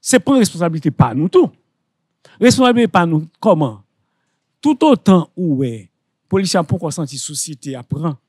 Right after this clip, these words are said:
prendre en main. Et puis l'État, l'État remembré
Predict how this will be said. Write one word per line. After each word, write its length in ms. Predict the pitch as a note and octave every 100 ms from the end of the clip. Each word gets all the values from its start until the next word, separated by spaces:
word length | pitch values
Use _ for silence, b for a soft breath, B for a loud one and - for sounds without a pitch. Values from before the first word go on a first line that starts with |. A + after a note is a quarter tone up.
| _ -
prendre 240 | F3 C#3+
en 80 | B2+
main. 180 | D3+ A#2 _ _ _ _ _ _ _ _ _ _ _ _
Et 80 | D3
puis 100 | D#3+
l'État, 600 | D#3 E3+ - F3+ D#3+ G#2+ _ _ _ _ _ _ _ _ _ _ -
l'État 300 | E3 F3 D3
remembré 520 | F#3 D#3+ C#3+ F3+